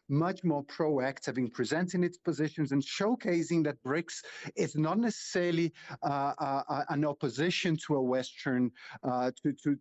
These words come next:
to Western countries, but rather complements those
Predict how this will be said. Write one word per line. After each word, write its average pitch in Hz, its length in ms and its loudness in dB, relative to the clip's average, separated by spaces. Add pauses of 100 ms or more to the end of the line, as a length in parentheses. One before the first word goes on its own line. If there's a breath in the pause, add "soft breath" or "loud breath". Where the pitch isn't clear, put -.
to 135 200 0
Western 131 420 -2 (240)
countries, 180 480 -2 (240 loud breath)
but 139 200 -2
rather 185 300 0
complements 208 1120 0
those 113 280 0